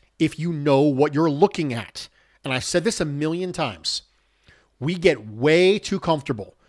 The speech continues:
using a single analytic that is intended to be holistic as an end-all and be-all. We get way too comfortable. Why do you think I invented Q B stew? It's because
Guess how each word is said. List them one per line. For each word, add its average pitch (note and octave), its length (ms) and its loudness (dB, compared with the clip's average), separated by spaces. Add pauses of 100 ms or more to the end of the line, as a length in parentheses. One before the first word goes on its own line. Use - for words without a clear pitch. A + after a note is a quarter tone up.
(240)
using C#3 340 -2
a - 60 -14
single A3+ 680 2 (480)
analytic F3+ 680 0 (260)
that D3 140 2
is C#3+ 100 -2
intended F3 480 -4
to G3 60 0
be F3 160 -2
holistic - 800 2 (1800)
as D3 220 2
an C#3+ 260 -2
end-all G#3+ 540 4 (200)
and C3 240 -4
be-all. C3 380 -4 (800)
We D3+ 140 -2
get C3+ 400 -2
way D3 540 2
too - 220 -8
comfortable. A2+ 400 -6
Why D3 180 0
do D4+ 60 0
you E4 80 6
think D4 200 -2
I F#3+ 80 2
invented D3+ 520 -2
Q D3+ 160 -8
B A#2+ 100 -8
stew? - 320 -8 (840)
It's - 140 -4
because F#3 220 -2